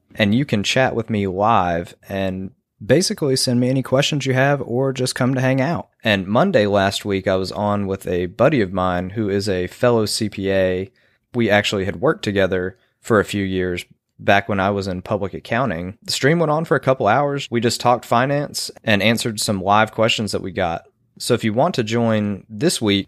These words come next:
go follow me on the Twitch app at Financial Lion, or go to twitch dot T V slash Financial Lion.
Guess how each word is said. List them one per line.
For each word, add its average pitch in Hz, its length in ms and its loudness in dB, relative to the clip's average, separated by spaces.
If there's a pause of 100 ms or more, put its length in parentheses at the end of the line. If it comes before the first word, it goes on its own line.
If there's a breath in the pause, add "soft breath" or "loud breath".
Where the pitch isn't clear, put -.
(160)
go 120 160 4
follow 127 380 4
me 123 260 0
on 104 540 -2
the 104 120 -8
Twitch - 520 -2
app 117 420 -2 (340)
at 104 260 0
Financial 110 580 -2
Lion, 95 480 -2 (500)
or 127 340 2
go 117 240 2
to 107 420 -2
twitch - 460 -2
dot 113 280 0
T 113 180 -2
V 120 320 -2
slash 104 600 0
Financial 104 520 -4
Lion. 80 380 -8